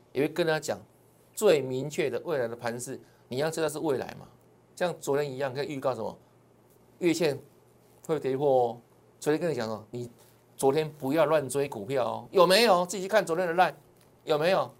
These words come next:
印证一下嘛。所以这个赖对你帮助太大了啦。好，除了这个标股啦，持股见解之外，对不对？盘势的分析都讲在怎样？盘势发生之前，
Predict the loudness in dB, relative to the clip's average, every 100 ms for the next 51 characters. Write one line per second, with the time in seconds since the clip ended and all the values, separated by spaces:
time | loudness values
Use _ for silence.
0 | _ _ -20 -20 -6 -2 0 0 0 0
1 | 0 -4 _ _ _ _ -2 0 2 0
2 | 0 -2 0 0 0 0 0 -2 -8 -6
3 | -4 -4 -6 -16 -20 _ _ _ _ _
4 | -4 -2 0 2 2 6 8 8 4 0
5 | 2 2 -2 _ _ _ _ _ _ _
6 | _ 2 4 6 4 2 -2 0 2 4
7 | 6 4 2 -4 -2 -2 0 0 0 -2
8 | -4 -4 0 -2 -2 -14 _ _ -2 -2
9 | 2 2 2 2 0 0 -6 _ _ _
10 | 0 0 0 2 4 4 2 -2 -4 -2
11 | -4